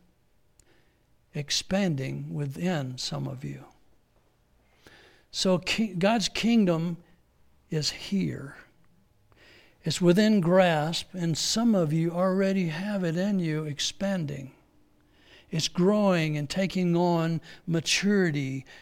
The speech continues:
and, and beginning to focus you on the important things of life,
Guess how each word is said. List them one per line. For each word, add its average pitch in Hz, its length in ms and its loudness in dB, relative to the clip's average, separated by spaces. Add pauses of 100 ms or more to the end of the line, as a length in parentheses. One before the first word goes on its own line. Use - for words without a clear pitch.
(140)
and, 160 480 2
and 170 460 2 (960)
beginning 190 560 4
to 175 160 -4
focus 190 600 -2
you 156 200 0
on 151 140 0
the 156 60 -4
important 147 600 -6
things 147 340 -4
of 143 140 -6
life, 151 520 -6